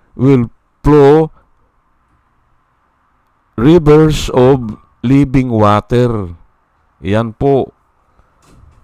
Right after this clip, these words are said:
Kusa nalalabas yung mga salita mo na hindi ka matatakot kung alam mo na totoo yung pinaglalaban mo. O si Jesus Christ ang pinaglalaban mo. Remember, ano, "I am the way," sabi ni Jesus Christ.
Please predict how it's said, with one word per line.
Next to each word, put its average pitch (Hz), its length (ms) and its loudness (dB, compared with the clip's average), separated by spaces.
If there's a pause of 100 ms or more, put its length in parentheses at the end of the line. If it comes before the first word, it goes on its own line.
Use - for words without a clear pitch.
(420)
Kusa 196 480 2
nalalabas 170 800 0
yung 165 160 0
mga 160 160 0
salita 139 480 0
mo 139 240 -2
na 143 160 0
hindi 143 240 -2
ka 151 160 -4
matatakot 131 800 -2 (320)
kung 160 240 -4
alam 165 400 0
mo 127 480 0
na 135 160 -6
totoo 143 480 -4
yung 156 160 0
pinaglalaban 120 880 -4
mo. 117 240 -6 (880)
O 160 160 2
si 160 160 0
Jesus 160 480 0
Christ 135 400 0
ang 127 160 -6
pinaglalaban 117 800 -2
mo. 110 320 -10 (500)
Remember, 156 640 -2
ano, 127 320 -2
"I 139 160 -2
am 139 240 -6
the 143 80 -2
way," 110 400 0
sabi 127 320 -4
ni 113 80 -10
Jesus 131 240 -6
Christ. 98 480 -4